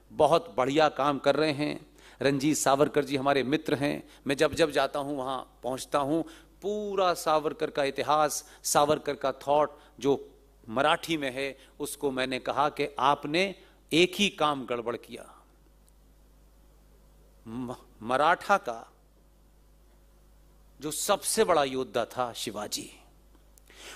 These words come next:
उसको आपने यहां से दिल्ली और दिल्ली से बंगाल तक पहुंचा दिया, लेकिन सावरकर को नहीं पहुंचा पाए आप।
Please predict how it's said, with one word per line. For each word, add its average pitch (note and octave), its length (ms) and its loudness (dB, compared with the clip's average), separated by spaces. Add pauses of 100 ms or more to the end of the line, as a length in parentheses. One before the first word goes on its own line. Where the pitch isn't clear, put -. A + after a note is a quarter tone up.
(100)
उसको C#4+ 540 4
आपने A#3+ 720 2
यहां G#3 420 2
से C4 240 4
दिल्ली G#3+ 440 4
और C4 200 6
दिल्ली G#3+ 300 -6
से B3 140 0
बंगाल E3 360 -2
तक C#3+ 180 -8
पहुंचा A2+ 240 -14
दिया, - 540 -20 (1080)
लेकिन B2 280 0
सावरकर A#2+ 720 0
को - 140 -8
नहीं G#2 180 -10
पहुंचा G2+ 360 -10
पाए - 260 -16
आप। - 240 -16